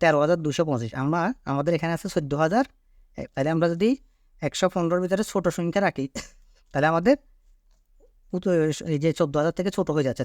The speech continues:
তার মানে আমাদের একশো এগারো এটা হচ্ছে না, আমাদের বড় সংখ্যাটা নিতে হবে একশো উনিশ। আমাদের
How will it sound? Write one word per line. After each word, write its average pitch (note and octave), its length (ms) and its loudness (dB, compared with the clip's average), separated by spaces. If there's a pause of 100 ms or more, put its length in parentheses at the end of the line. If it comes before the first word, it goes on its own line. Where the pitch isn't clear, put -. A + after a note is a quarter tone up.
তার C#3 160 -2
মানে D#3 160 0 (400)
আমাদের C3+ 240 -2 (260)
একশো - 220 -8
এগারো D#3 200 2
এটা D3 140 2
হচ্ছে - 180 -12
না, A#2 100 -2
আমাদের D3 220 2
বড় D#3+ 200 2
সংখ্যাটা C3+ 300 2
নিতে A#2+ 140 -2
হবে C#3 120 0
একশো - 220 -8
উনিশ। A2+ 220 -4 (720)
আমাদের C3 220 0